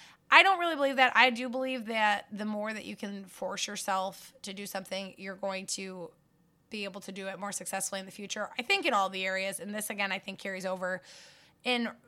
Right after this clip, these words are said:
religious terms, in financial terms, in health and fitness terms, that if you just get used to telling yourself no a lot, <laughs> you're gonna be just fine. Because, again, we wanna take the easy way out, and we are fallen people.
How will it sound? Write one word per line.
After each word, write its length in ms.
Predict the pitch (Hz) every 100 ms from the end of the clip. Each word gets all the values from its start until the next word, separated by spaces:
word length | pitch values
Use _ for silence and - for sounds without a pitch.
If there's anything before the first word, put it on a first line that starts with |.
| -
religious 640 | 226 233 320 311 311 -
terms, 460 | 294 294 269 262 -
in 180 | 226
financial 480 | 220 202 202 233 226
terms, 480 | 214 220 214 208 - _
in 500 | 202 196 196 190 185 - _ _
health 320 | - 214 214
and 140 | 202
fitness 340 | 185 196 214 220
terms, 360 | - 214 220
that 280 | - 196 196 - - _
if 140 | 208
you 140 | 277 359
just 200 | 370 208
get 260 | 240 269
used 280 | 208 196 226
to 80 | 190
telling 320 | - 196 208
yourself 420 | 196 - 190 190
no 300 | 190 185 208
a 80 | 226
lot, 420 | 240 240 233 - 240 -
<laughs> 640 | 359 - - - - - -
you're 220 | 247 277
gonna 160 | 302 269
be 100 | 262
just 240 | 240 240
fine. 260 | 226 190 185
Because, 520 | 208 254 240 214 - - - _ _ _
again, 460 | 233 208 254 226 196
we 100 | 214
wanna 320 | 202 196 214
take 240 | - 202 -
the 120 | 175
easy 200 | 190 196
way 180 | 190 196
out, 260 | 208 214 202
and 140 | 202
we 180 | 202 196
are 200 | 185 190
fallen 320 | - 185 196
people. 460 | 320 359 233 175